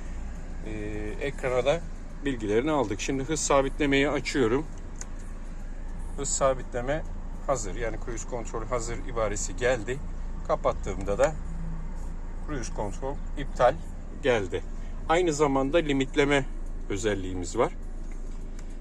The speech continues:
Limitlemeye bastığım zaman speed limiter hazır ve elli sekiz kilometrede.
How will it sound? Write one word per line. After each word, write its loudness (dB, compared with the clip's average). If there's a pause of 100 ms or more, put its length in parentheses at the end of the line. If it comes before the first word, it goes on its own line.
(160)
Limitlemeye 2
bastığım 2
zaman -2
speed -6
limiter -4
hazır 0 (960)
ve 2
elli -2
sekiz -4
kilometrede. -2